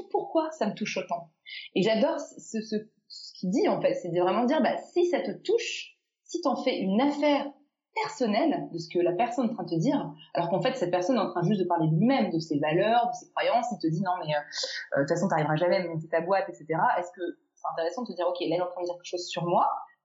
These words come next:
mais est-ce que cette personne est entrepreneur ? Est-ce qu'elle a déjà monté sa boîte ? Est-ce que, euh, elle est en train de parler de ses propres expériences, de ses propres croyances, de ses propres accords qu'elle a passés avec elle-même ?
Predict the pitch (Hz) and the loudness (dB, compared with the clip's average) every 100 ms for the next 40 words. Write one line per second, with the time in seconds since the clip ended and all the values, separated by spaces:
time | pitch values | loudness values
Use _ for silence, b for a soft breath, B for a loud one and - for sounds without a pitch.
0 | - 196 208 - 349 302 - 208 240 233 | -2 0 0 4 4 4 0 -2 0 0
1 | 233 185 - - 156 202 349 - _ _ | -2 -4 -8 -8 -2 -2 -2 -8 _ _
2 | - - 156 156 185 349 349 285 220 196 | -6 0 0 2 2 4 2 0 0 0
3 | 233 339 - - _ 190 185 - 226 233 | 0 0 -4 -16 _ -4 -4 -2 2 4
4 | 202 175 175 B B 190 196 226 226 220 | 6 4 4 B B 0 2 2 2 2
5 | 233 185 - 175 - - - 240 - - | 0 -4 -6 -4 -4 -8 -4 -4 -4 -10
6 | - 165 180 - 196 233 679 - - - | -4 -4 -2 -4 -2 0 0 -2 -12 -4
7 | 349 - 339 - 180 - - 202 254 - | -4 -2 -2 -2 -6 -2 -2 2 0 -2
8 | - _ 160 - 175 294 285 160 147 208 | -8 _ -16 -8 -4 -4 -4 -4 -4 -4
9 | - 247 - - 160 156 156 160 156 156 | -2 -2 -2 -6 -6 -4 -4 -2 -2 0
10 | 156 156 160 | 2 2 2